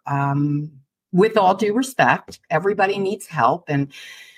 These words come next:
if you want questions about your love life and your soul and all of that, I get that. But I want to lead you to the deepest part of yourself. I want you to understand how powerful your story is, right?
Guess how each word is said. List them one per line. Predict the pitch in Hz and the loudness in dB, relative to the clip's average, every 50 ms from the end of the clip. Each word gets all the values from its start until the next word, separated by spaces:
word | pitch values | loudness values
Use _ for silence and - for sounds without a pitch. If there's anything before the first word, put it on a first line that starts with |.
| _ _ _ _ _ _ _ _ _ _ _ _ | _ _ _ _ _ _ _ _ _ _ _ _
if | - 208 175 208 | -2 -2 0 0
you | 208 196 | 0 2
want | 180 190 214 214 - | 4 4 4 2 2
questions | - 254 233 226 - 254 233 240 | 2 0 0 2 2 2 2 2
about | 247 226 226 226 196 | 2 2 2 2 4
your | 247 247 226 | 4 4 4
love | 196 180 185 180 190 | 4 2 0 -2 -4
life | 208 185 185 180 180 180 180 175 - - | -4 -2 -2 -2 -2 -2 -4 -6 -8 -8
and | 190 185 190 | -6 -4 -2
your | 190 196 | -2 -4
soul | - - - - - 170 160 160 160 160 165 165 165 165 | -4 -8 -12 -8 -4 0 2 2 4 2 2 0 -2 -4
and | 160 156 160 | -4 -4 -4
all | 151 165 175 | -4 -2 -4
of | 175 175 | -4 -2
that, | 170 165 - - - - | -2 -2 -2 -2 -4 -6
I | 202 208 | -6 -6
get | 202 - 233 220 220 - | -2 0 0 0 0 -4
that. | - 131 120 127 - - _ _ _ _ _ _ | -6 -6 -6 -6 -8 -10 _ _ _ _ _ _
But | - 220 | -2 0
I | 208 202 233 262 | 2 4 2 2
want | 302 339 339 330 294 | 4 2 2 2 2
to | 226 | 0
lead | 190 175 170 170 190 196 208 214 208 185 - - | 0 0 0 0 0 0 0 -2 -2 -4 -6 -4
you | 147 143 139 135 | -2 -2 -2 -2
to | 135 - 170 143 | -4 -6 -4 -4
the | 151 | -4
deepest | 143 143 - 170 170 175 185 170 - - | -6 -4 -4 -4 -4 -2 -4 -8 -10 -6
part | - 160 151 | -4 -2 -2
of | 156 147 151 | -2 -4 -4
yourself. | 151 147 - - 240 254 - - - _ _ _ - | -8 -10 -6 -4 -2 -2 -2 -4 -6 _ _ _ -2
I | 185 240 285 | 0 0 0
want | 320 311 302 262 240 | 2 0 -2 -2 -2
you | 208 220 202 | 0 0 0
to | 190 - - | 0 0 0
understand | 190 196 202 185 - - - 190 185 180 165 | -4 -2 -2 -4 -4 -4 -4 -4 -2 -2 0
how | - 175 147 | 0 0 -2
powerful | - - - - - 175 175 190 208 202 196 - - 160 139 | -2 -4 -10 -6 -2 0 0 0 0 -2 -4 -2 -2 -2 -2
your | 131 135 139 156 175 175 175 | 0 0 0 2 2 0 0
story | 175 - - - 147 156 160 160 - - - - _ _ | -2 -4 -2 0 0 0 0 -2 -6 -10 -14 -18 _ _
is, | - - - - _ _ _ _ _ _ _ _ _ _ | -20 -20 -20 -20 _ _ _ _ _ _ _ _ _ _
right? | - 170 180 190 226 | 2 4 4 4 2